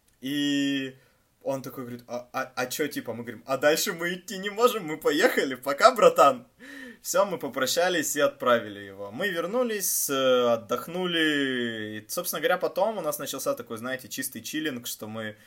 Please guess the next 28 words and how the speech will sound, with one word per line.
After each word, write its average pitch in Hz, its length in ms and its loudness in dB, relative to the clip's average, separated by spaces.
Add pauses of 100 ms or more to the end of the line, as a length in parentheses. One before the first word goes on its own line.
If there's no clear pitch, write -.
(300)
как - 180 -10
хотели 135 720 -2
где-то 107 320 -4
поесть, 117 460 -6
поели, 101 440 -12
хотели 120 380 -10
там 107 240 -10
куда-то 113 360 -4
сходить, 117 360 -12
сходили. 101 460 -14
То 95 140 -14
есть - 180 -12
мы 127 140 -6
сидели 165 320 -6
в 165 80 -8
кофейнях, 139 600 -2 (540)
мы 131 420 -2
были 131 380 -4
в 120 80 -8
типичном 139 520 -8
месте, 135 260 -6
где 120 160 -8
все 135 240 -4
играют 127 400 2
в 117 60 -10
нарды. 110 640 0 (380)
Такой, 113 800 0
ма-, 113 1040 -2